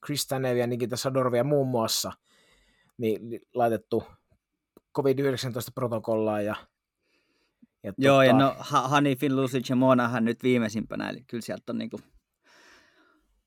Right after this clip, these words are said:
Speaker 2: paljon, paljon nimimiehiä, ja niin kuin sanottu, niin tota, koko joukkueen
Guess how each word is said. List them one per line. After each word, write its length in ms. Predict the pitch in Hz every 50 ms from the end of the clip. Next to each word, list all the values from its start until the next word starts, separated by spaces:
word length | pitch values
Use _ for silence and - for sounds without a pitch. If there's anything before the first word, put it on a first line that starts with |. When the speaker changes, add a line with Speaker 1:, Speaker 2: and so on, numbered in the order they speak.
| _ _ _ _
Speaker 2:
paljon, 360 | - 180 185 185 185 175 160 147 139 -
paljon 300 | 202 208 202 202 190 170
nimimiehiä, 720 | 170 170 170 165 156 151 147 143 139 139 135 131 131 131 - - _ _ _ _ _ _ _ _ _ _ _ _ _ _ - - _
ja 320 | - - 170 160 151 151 151
niin 120 | 151 147
kuin 100 | 139 143
sanottu, 400 | - 156 143 135 127 131 - -
niin 180 | 127 127 123 113
tota, 320 | - 117 107 - 123 120 123 - - - - - - _
koko 200 | - 123 - 131
joukkueen 460 | 127 127 120 - _ - 117 113 107